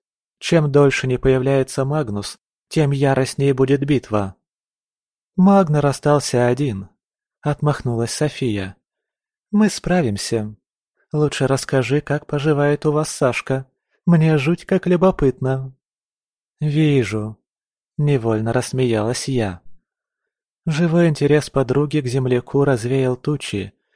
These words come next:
которые душили меня во время этого непростого разговора. Устин не одобрял моего решения простить Беатрис,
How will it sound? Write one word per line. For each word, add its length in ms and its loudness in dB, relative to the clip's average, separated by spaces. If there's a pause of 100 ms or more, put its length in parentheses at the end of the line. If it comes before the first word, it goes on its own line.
(100)
которые 540 2
душили 440 2
меня 480 -2 (140)
во 180 0
время 440 0
этого 240 -4
непростого 640 -4
разговора. 800 -4 (960)
Устин 560 -2 (180)
не 160 0
одобрял 500 2
моего 300 -2
решения 540 -4
простить 460 -6
Беатрис, 580 -4